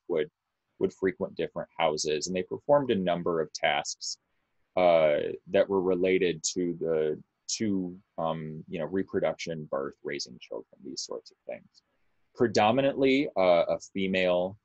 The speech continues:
um, type of labor was associated with that domestic sphere, even though you're going out in public to other people's homes to help facilitate pregnancy and birth. Um,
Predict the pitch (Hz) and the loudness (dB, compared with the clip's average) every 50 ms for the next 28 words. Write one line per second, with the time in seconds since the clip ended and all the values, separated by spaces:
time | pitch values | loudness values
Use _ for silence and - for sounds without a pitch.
0 | _ - 85 82 82 80 80 78 - - 80 - - 76 76 76 92 113 117 117 | _ -4 -2 -2 -2 -4 -6 -6 -2 -2 -2 -2 -2 -6 -8 -2 2 2 2 4
1 | 117 120 113 - - 80 - 76 - - 98 95 95 - - 101 98 92 92 87 | 2 2 0 0 -2 -4 -6 -4 -2 0 2 2 2 2 2 2 2 2 0 0
2 | 87 87 - - 90 85 - - 80 80 80 80 - - 76 - - - - 101 | -2 -4 0 2 2 0 0 -2 -4 -4 -4 -4 -4 -4 -6 -6 -6 -6 -2 0
3 | 98 92 90 85 78 87 90 90 85 82 80 78 76 78 78 87 90 90 87 85 | 0 2 2 0 -2 -2 -4 -4 -4 -4 -4 -4 -6 -4 -2 -2 -2 0 -2 -2
4 | 85 85 80 - 80 - _ 82 80 - 76 - - - - - 78 71 73 - | -2 -2 -4 -4 -8 -6 _ -4 -4 -4 -6 -8 -8 -6 -6 -6 -6 -6 -8 -10
5 | - 80 - - 67 73 - - 80 78 78 80 - - 71 65 69 69 - _ | -12 -14 -12 -10 -12 -12 -8 -6 -6 -4 -4 -6 -10 -12 -10 -8 -8 -8 -8 _
6 | - - - - 80 80 80 78 - - 73 69 - _ - 69 71 - 76 73 | -12 -10 -6 -4 -4 -4 -4 -4 -4 -6 -6 -8 -6 _ -8 -8 -8 -10 -12 -14
7 | - - - 69 67 71 73 - 95 113 131 131 _ _ _ _ _ _ _ _ | -12 -12 -10 -10 -10 -8 -4 0 2 2 0 0 _ _ _ _ _ _ _ _
8 | _ _ _ _ _ _ _ _ 101 104 104 101 95 87 80 71 58 - | _ _ _ _ _ _ _ _ 2 4 4 4 4 2 0 -4 -8 -14